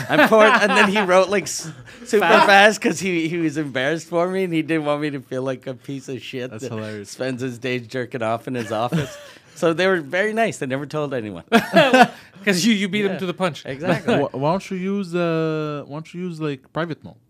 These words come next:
Speaker 3: Incognito
Speaker 2: 'Cause he,
Speaker 3: mode.
Speaker 1: Yeah,
Speaker 2: he didn't
Speaker 1: 'cause
Speaker 2: know
Speaker 1: I
Speaker 2: that he's gonna ask someone
Speaker 1: 'cause
Speaker 2: to take
Speaker 1: I don't,
Speaker 2: control of the
Speaker 1: yeah,
Speaker 2: computer.
Speaker 1: and I, yeah, and I, uh, like, I fucking, I
Speaker 2: And
Speaker 1: don't need to be private. I don't live with my mom. She doesn't fucking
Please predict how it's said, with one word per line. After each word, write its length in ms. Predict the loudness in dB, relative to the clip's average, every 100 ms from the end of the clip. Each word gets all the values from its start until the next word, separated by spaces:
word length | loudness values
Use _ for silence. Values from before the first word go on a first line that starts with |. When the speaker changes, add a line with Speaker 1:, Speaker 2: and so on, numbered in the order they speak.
| _ _ _ _ -20
Speaker 3:
Incognito 420 | -10 -8 -4 -4
Speaker 2:
'Cause 80 | -2
he, 120 | 0
Speaker 3:
mode. 80 | 2
Speaker 1:
Yeah, 60 | 2
Speaker 2:
he 60 | 2
didn't 140 | 2
Speaker 1:
'cause 60 | 4
Speaker 2:
know 120 | 2
Speaker 1:
I 20 |
Speaker 2:
that 80 | 2
he's 100 | 0
gonna 120 | -2 -2
ask 180 | -4 -4
someone 180 | 0
Speaker 1:
'cause 120 | 2 4
Speaker 2:
to 60 |
take 100 | 4
Speaker 1:
I 20 |
don't, 120 | 2 0
Speaker 2:
control 180 | -4
of 40 | -2
the 60 |
Speaker 1:
yeah, 120 | 0 0 0
Speaker 2:
computer. 200 | -2 -2
Speaker 1:
and 0 | -6
I, 60 |
yeah, 280 | -4 -2 -2
and 120 | -2
I, 200 | -2 -4 -6
uh, 100 | -6
like, 240 | -4 -2 0
I 260 | 0 0 -6 -8
fucking, 560 | -10 -8 -6 -6 -8 -12 _ -6
I 60 | -2
Speaker 2:
And 60 |
Speaker 1:
don't 120 | -2 -2
need 220 | -4 -6
to 60 |
be 160 | -6 -6
private. 320 | -4 -4 -2
I 80 | -2
don't 200 | -2 -4
live 160 | -6 -6
with 140 | -6
my 160 | -4 -4
mom. 320 | -4 -6 -10
She 160 | -10
doesn't 300 | -8 -8 -8
fucking 420 | -10 -14 -14 -14